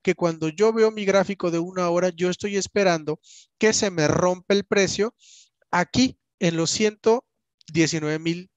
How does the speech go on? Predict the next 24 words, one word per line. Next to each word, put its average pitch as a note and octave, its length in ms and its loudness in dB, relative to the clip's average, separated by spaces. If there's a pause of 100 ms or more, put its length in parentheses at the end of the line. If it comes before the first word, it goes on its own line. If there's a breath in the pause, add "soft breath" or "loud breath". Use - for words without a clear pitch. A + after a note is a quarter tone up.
(220)
pesos, C3+ 380 -2
este, C#3 460 -6
un G#3+ 180 -6
millón G3+ 400 -4
ciento F3 400 -6
noventa D3 340 -10
mil C#3 180 -12
pesos. - 380 -18 (320 loud breath)
Yo F#3+ 140 4
estoy G#3+ 220 2
esperando D#3+ 420 0
a D3 40 0
Bitcoin D3 420 -8
acá. B3 300 2 (360 soft breath)
Evidentemente F3+ 680 2
no D3+ 140 -6
tengo C#3+ 300 -4
esa D3 180 -2
cantidad C3+ 320 -6
de D#3 80 0
dinero, A3 320 0
tengo C#3+ 540 -6 (200)
trescientos C#3 360 -8
pesos, G3 420 0